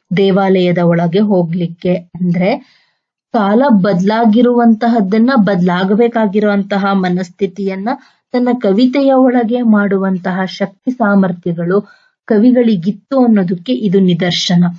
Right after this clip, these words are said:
ಇದುವರೆಗಾಗೂ ರಾಜನಾದ ಕರಿಕಾಲ ಚೋಳ ದೇವಾಲಯದ ಒಳಗಡೆ ಮೊದಲು ಪ್ರವೇಶವನ್ನ ಪಡ್ಕೊತಾ ಇದ್ದ. ಆದ್ರೆ ಈಗ ಹರಿಹರನ ಕೃತಿಯ ಒಳಗೆ, ಹರಿಹರನ ರಗಳೆಯ ಒಳಗೆ ಭಕ್ತನಾಗಿರುವಂತಹ ಮಾದಾರ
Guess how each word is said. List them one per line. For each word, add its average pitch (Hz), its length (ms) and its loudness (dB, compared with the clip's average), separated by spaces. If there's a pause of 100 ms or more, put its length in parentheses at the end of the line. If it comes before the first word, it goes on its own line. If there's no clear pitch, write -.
(280)
ಇದುವರೆಗಾಗೂ 240 960 2 (220)
ರಾಜನಾದ 247 720 0
ಕರಿಕಾಲ 247 580 0
ಚೋಳ 240 320 -2 (200)
ದೇವಾಲಯದ 233 720 2
ಒಳಗಡೆ 220 480 0
ಮೊದಲು 185 360 2
ಪ್ರವೇಶವನ್ನ 175 720 -4 (120)
ಪಡ್ಕೊತಾ - 440 -16
ಇದ್ದ. 160 180 -12 (480)
ಆದ್ರೆ 202 220 2
ಈಗ 247 280 4
ಹರಿಹರನ 262 680 0 (400)
ಕೃತಿಯ 196 420 -2
ಒಳಗೆ, 165 420 -4 (320)
ಹರಿಹರನ 262 600 0
ರಗಳೆಯ 185 520 0
ಒಳಗೆ 165 800 -6 (200)
ಭಕ್ತನಾಗಿರುವಂತಹ 247 1400 0 (680)
ಮಾದಾರ 220 460 0